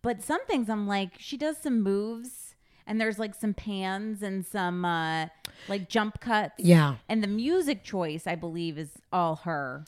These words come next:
Speaker 2: I think Sam used to record a lot of the stuff, and then I think now it's probably either she's, you know, 'cause I, I do a lot of Instagram videos, and you can, you can pretty much rig anything to hold your phone. But a
Speaker 1: Mm-hmm.
Speaker 2: lot of it, I mean, it's just, you know, when, when it's just her dancing down the hallway, that's a very easy shot.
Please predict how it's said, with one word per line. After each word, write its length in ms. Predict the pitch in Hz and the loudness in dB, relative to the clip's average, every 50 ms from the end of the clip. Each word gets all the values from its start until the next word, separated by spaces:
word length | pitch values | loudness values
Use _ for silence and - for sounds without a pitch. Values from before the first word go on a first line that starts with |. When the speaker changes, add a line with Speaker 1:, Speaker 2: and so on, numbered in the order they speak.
| - - - - - - - - | -12 -14 -16 -16 -16 -8 6 8
Speaker 2:
I 80 | 226 240 | 8 8
think 220 | 202 269 240 165 | 10 8 6 4
Sam 420 | - - - 185 170 175 170 180 | 4 2 2 4 4 4 4 4
used 220 | 185 185 180 - - | 2 2 0 0 2
to 80 | - | 2
record 300 | 180 180 - - 202 185 | 2 4 4 6 6 6
a 40 | 180 | 8
lot 180 | 165 165 160 151 | 8 6 6 6
of 60 | 156 | 4
the 80 | 175 170 | 2 0
stuff, 480 | - - 202 202 202 214 - - - - - | 2 6 6 6 6 6 2 -2 -8 -2 2
and 100 | 180 185 | 4 4
then 80 | 175 | 6
I 80 | 170 160 | 4 4
think 180 | 139 175 175 175 | 4 2 2 4
now 340 | 170 165 151 156 156 147 | 6 6 6 6 6 4
it's 100 | 143 131 | 4 0
probably 440 | - - 156 156 135 135 147 147 151 | -2 -4 -4 -2 -2 -2 -4 -2 0
either 180 | 156 160 160 143 | 2 4 4 4
she's, 360 | - - 151 143 135 - - - - - - - - - - - - | 4 2 0 0 -2 -2 -4 -8 -12 -20 -20 -18 -18 -16 -16 -8 4
you 80 | - 294 | 6 8
know, 80 | 294 269 | 8 10
'cause 160 | 277 262 226 | 10 8 8
I, 160 | 214 208 208 | 10 10 8
I 40 | 220 226 | 8 8
do 120 | 262 247 | 10 10
a 40 | 233 | 10
lot 180 | 214 196 185 | 10 10 10
of 80 | 185 180 | 10 8
Instagram 340 | 131 - 180 180 180 170 160 | 8 6 6 6 6 8 6
videos, 360 | 170 165 170 165 160 160 - | 6 6 8 8 8 6 6
and 120 | - 175 196 | 6 6 6
you 100 | 233 254 | 6 6
can, 340 | - 302 294 269 208 175 - - _ _ _ _ - | 6 6 8 8 8 6 4 -2 _ _ _ _ -12
you 160 | 190 190 - | -12 -10 -8
can 180 | - - - - - | -8 -8 2 6 6
pretty 180 | 226 254 240 233 | 8 8 8 8
much 520 | 226 214 190 180 180 - - - - - - - - - - - | 8 8 8 8 6 4 -2 -6 -6 -8 -14 -20 -20 -20 -8 -2
rig 480 | 185 185 196 202 202 196 190 170 156 - - - | 4 8 10 10 12 10 10 8 4 2 4 4
anything 720 | 180 180 180 175 156 - - 156 151 147 147 135 - - - | 6 8 8 6 6 4 2 0 0 0 0 -2 -6 -6 -2
to 120 | - 170 - | 0 2 2
hold 260 | - - 170 156 147 | 2 2 0 0 0
your 100 | 156 120 | -4 2
phone. 380 | - 165 160 156 165 180 214 - - - - - 185 202 180 160 175 | 4 6 8 8 8 6 6 2 -2 -10 -8 -4 -2 -2 -2 0 4
But 140 | 180 226 | 8 10
a 20 | 233 | 10
Speaker 1:
Mm-hmm. 80 | 220 | 10
Speaker 2:
lot 220 | 214 214 202 220 240 | 12 10 10 10 10
of 80 | 233 | 10
it, 120 | 233 226 214 | 10 10 8
I 80 | 208 | 8
mean, 180 | 208 208 202 202 | 8 8 6 6
it's 220 | 202 196 - - | 4 2 0 0
just, 320 | - 202 196 - - - - _ | 0 2 2 2 0 -4 -4 _
you 100 | 202 208 | 4 8
know, 120 | 202 185 | 8 8
when, 240 | 170 185 196 190 - - | 10 8 8 6 6 4
when 200 | - 190 202 196 | 4 6 8 8
it's 180 | 190 180 160 - | 8 6 4 2
just 300 | - - 208 196 - - | 2 4 4 4 4 4
her 140 | - 208 185 | 4 4 6
dancing 340 | 160 175 165 165 160 190 190 | 6 4 4 4 2 4 4
down 140 | 180 170 | 6 6
the 80 | 160 151 | 6 6
hallway, 340 | 135 165 165 160 170 175 185 | 8 8 8 8 8 8 8
that's 220 | 170 170 147 160 | 6 4 2 2
a 40 | 160 | 0
very 240 | 156 160 156 160 160 | 2 2 2 2 0
easy 220 | 156 151 139 139 127 | -2 -4 -4 -4 -4
shot. 300 | - - 135 151 - | -4 -4 -6 -6 -8